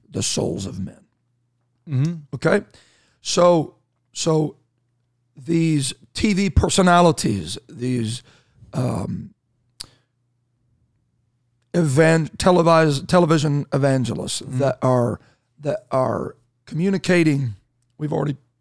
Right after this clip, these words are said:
Speaker 1: poked fun at this, but, you know, "Coronavirus be gone," and he
Speaker 2: Mm.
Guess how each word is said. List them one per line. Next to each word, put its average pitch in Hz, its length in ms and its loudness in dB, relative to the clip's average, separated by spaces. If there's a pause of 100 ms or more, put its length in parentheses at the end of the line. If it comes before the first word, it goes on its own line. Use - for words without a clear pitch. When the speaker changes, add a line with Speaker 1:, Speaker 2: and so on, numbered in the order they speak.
(100)
Speaker 1:
poked - 220 -12
fun 123 240 -8
at - 180 -10
this, 110 220 -8
but, - 240 -10 (1900)
you 143 100 -4
know, 123 340 -2 (680)
"Coronavirus 139 800 2
be 139 140 2
gone," 127 520 0 (520)
and - 100 -20
he - 140 -20
Speaker 2:
Mm. 120 240 -6